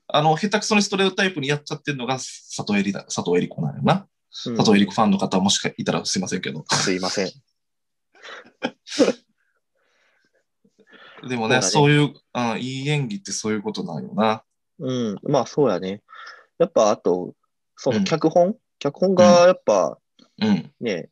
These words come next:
Speaker 2: 良かったよね。その、
Speaker 1: うん。
Speaker 2: トランスジェンダーだとか、その、
Speaker 1: うん。
Speaker 2: 子供のネグレクトだとかさ、っていうの多分、
Speaker 1: うん。
Speaker 2: 取り扱ってると思うねんけど、
Speaker 1: うん。
Speaker 2: まあ、そういうのが、ね、要所要所に出てて、
Speaker 1: うん。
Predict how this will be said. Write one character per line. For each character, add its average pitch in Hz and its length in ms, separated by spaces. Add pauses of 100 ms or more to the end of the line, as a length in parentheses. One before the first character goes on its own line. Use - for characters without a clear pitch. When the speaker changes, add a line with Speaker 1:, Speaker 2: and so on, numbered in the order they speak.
(540)
Speaker 2:
良 117 100
か 190 120
っ - 140
た 87 80
よ 76 120
ね。 90 160
そ - 140
の、 98 340
Speaker 1:
う 98 40
ん。 - 20
Speaker 2:
ト 110 60
ラ 117 200
ン 95 40
ス 113 140
ジ 127 100
ェ 123 60
ン 117 60
ダ 92 180
ー - 20
だ 78 140
と - 100
か、 98 420 (140)
そ - 140
の、 101 100
Speaker 1:
う 104 40
ん。 92 320 (540)
Speaker 2:
子 - 100
供 110 300
の 110 100
ネ 107 140
グ 113 100
レ 120 120
ク - 80
ト 80 100
だ 85 120
と - 100
か - 120
さ、 92 260
っ - 20 (220)
て 143 80
い 139 60
う 123 40
の 101 80
多 104 100
分、 98 120
Speaker 1:
う - 20
ん。 156 60 (440)
Speaker 2:
取 107 140
り 101 40
扱 110 200
っ 110 40
て 120 80
る 117 80
と 92 80
思 104 160
う 107 40
ね 92 120
ん - 20
け 82 100
ど、 104 200 (360)
Speaker 1:
う 101 80
ん。 98 300 (220)
Speaker 2:
ま 147 60
あ、 - 20
そ 156 120
う 156 40
い - 20
う 156 40
の 117 100
が、 85 260 (840)
ね、 87 220 (380)
要 107 140
所 113 120
要 113 100
所 90 120
に 87 140
出 101 100
て 101 120
て、 85 300 (480)
Speaker 1:
う - 80
ん。 90 300